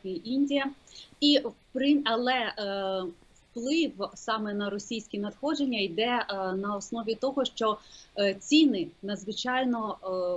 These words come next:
впали на російську нафту ЮРАЛС. Вона торгується зі сорок відсотків, е, знижкою зараз порівняно з Брентом, що означає менше надходжень. Тобто Китай, навіть якщо він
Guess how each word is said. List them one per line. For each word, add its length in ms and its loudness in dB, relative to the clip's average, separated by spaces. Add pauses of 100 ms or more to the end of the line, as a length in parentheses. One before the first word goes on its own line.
впали 400 0
на 320 -2
російську 460 -8
нафту 340 -4
ЮРАЛС. 460 -2 (320)
Вона 220 0
торгується 560 0
зі 180 0
сорок 400 0
відсотків, 640 -4
е, 480 0
знижкою 500 -2
зараз 360 -2
порівняно 540 -2
з 60 -12
Брентом, 480 0
що 200 -4
означає 560 -2
менше 320 -4
надходжень. 520 -4
Тобто 240 -6
Китай, 360 -2
навіть 300 -4
якщо 260 -4
він 180 -2